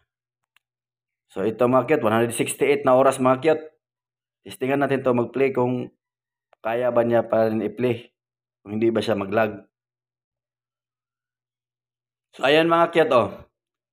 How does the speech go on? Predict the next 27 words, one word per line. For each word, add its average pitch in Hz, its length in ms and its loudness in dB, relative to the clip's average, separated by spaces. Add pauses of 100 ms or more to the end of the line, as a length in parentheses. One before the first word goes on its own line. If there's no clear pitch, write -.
(840)
Play 160 240 -2
pa 151 160 2
rin 143 80 2
siya, 135 160 2
mga 123 320 2
cute. 147 220 2 (1500)
Biruin 127 320 2
mo 131 80 -2
tong 123 160 0
one 120 80 4
hundred 117 240 0
sixty-eight 113 560 -2
o-, 90 80 -2
na 110 80 0
oras. 110 480 -2 (500)
I-gano 110 320 0
natin 110 320 -2
yan. 95 180 -6 (1400)
Play 104 160 -4
natin. 95 480 -10 (640)
So, 127 240 2
mag-play 135 400 -2
siya 123 160 2
agad, 107 240 0
mga 98 240 -8
cute, 95 240 -10
no? 104 160 -8